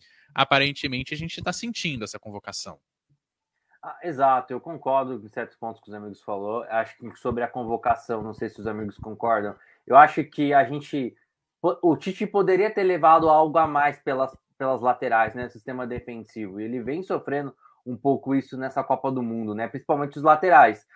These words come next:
Speaker 2: Claro que você tem jogadores que podem apoiar, podem fazer muito bem dupla função, né? Lateral direito, lateral esquerda, zagueiro improvisado, e a gente sabe fazer muito bem isso com jogadores de,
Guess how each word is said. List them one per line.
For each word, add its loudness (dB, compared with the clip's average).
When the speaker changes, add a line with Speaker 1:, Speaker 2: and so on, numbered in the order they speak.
Speaker 2:
Claro 10
que -8
você -6
tem -4
jogadores 0
que -12
podem 0
apoiar, 2
podem 0
fazer 0
muito -6
bem -4
dupla -2
função, -2
né? -2
Lateral 0
direito, -4
lateral -6
esquerda, -4
zagueiro -4
improvisado, 0
e -4
a -4
gente -6
sabe 4
fazer 0
muito -6
bem -2
isso -10
com -10
jogadores -2
de, -10